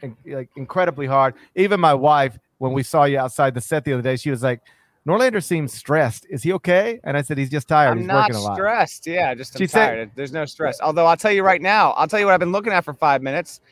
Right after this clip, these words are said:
Speaker 2: I got Mike DeCourcy doing a hit over there. I don't even want, he's talking into his phone. I've seen Adam Zagoria, who you refused to room with in the same hotel room, Jeff Borzello, Myron
Speaker 1: Can't do it.
Speaker 2: Metcalf,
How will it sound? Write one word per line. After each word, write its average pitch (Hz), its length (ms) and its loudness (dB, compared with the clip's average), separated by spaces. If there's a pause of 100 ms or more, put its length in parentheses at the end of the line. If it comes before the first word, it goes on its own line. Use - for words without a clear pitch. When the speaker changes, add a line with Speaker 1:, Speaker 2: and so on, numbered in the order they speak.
(240)
Speaker 2:
I 156 80 -2
got 156 160 2
Mike 202 240 0
DeCourcy 208 500 -2
doing 165 180 -2
a 143 60 -4
hit 185 180 0
over 180 160 0
there. 151 400 0
I 147 140 2
don't 180 100 -2
even 139 160 -6
want, 147 180 0
he's 147 120 -6
talking 175 220 2
into 165 140 -4
his 139 120 -6
phone. 139 360 -4 (220)
I've 156 140 -2
seen 165 220 -4
Adam 226 300 2
Zagoria, 170 680 2 (580)
who 170 100 -2
you 190 180 -2
refused 208 480 -2
to 202 100 0
room 190 260 0
with 147 380 -2 (280)
in 160 80 -8
the 156 40 -6
same 170 220 -4
hotel 160 320 0
room, 139 160 -4
Jeff 190 320 0
Borzello, 170 520 2
Myron 175 420 0
Speaker 1:
Can't - 20 0
do 180 60 4
it. 175 60 4
Speaker 2:
Metcalf, 135 540 0